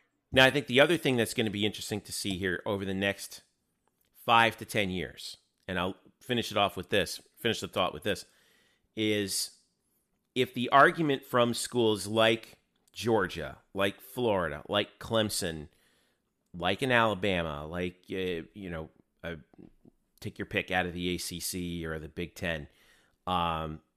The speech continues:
it, or Miami, for example, is, well, your stadium doesn't hold enough fans, right, at forty-five thousand, then I think what you're gonna see is how, how much does this become the impetus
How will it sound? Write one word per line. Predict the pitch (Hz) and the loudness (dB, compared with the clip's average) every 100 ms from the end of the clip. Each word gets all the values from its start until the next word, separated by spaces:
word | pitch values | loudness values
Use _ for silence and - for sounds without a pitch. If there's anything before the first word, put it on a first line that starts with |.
| - | -4
it, | 101 98 98 107 | -2 -2 -4 -6
or | 104 | -4
Miami, | 101 98 98 95 85 | 0 0 0 -2 -4
for | - 80 | -6 -8
example, | 73 73 - - - | -8 -12 -14 -14 -4
is, | 104 95 87 - _ - _ _ | -2 -2 -4 -8 _ -20 _ _
well, | - 107 101 98 _ _ _ _ _ _ _ _ _ - | -4 0 0 -2 _ _ _ _ _ _ _ _ _ -8
your | 95 127 | -2 -2
stadium | - 127 113 104 | 2 2 2 0
doesn't | 113 101 95 | 0 -2 -4
hold | 104 110 | -2 -2
enough | 101 92 - | -2 -4 -2
fans, | 135 123 78 73 - - - _ _ _ _ _ _ | 0 0 -2 -10 -10 -12 -14 _ _ _ _ _ _
right, | 92 95 - | 0 0 0
at | - - | -6 -4
forty-five | 101 90 - 82 78 | -6 -4 -2 -2 0
thousand, | 82 76 69 78 - _ _ _ _ _ _ _ _ | -2 -2 -4 -14 -18 _ _ _ _ _ _ _ _
then | 95 139 165 | 2 6 6
I | 113 | 4
think | 127 113 | 2 -2
what | 107 | -4
you're | 101 | -4
gonna | 101 95 | -4 -4
see | - 101 95 | -4 -4 -2
is | 87 - _ _ _ _ _ _ | -4 -12 _ _ _ _ _ _
how, | - 123 147 135 135 - | 2 6 6 4 -2 -8
how | 117 143 175 | 2 2 4
much | 147 139 - - - | 2 0 -2 -12 -6
does | 113 - | -6 -4
this | 127 | -8
become | - 120 113 104 | -8 -6 -4 -4
the | |
impetus | 101 127 - - 110 101 - | -4 -6 -6 -6 -4 -4 -8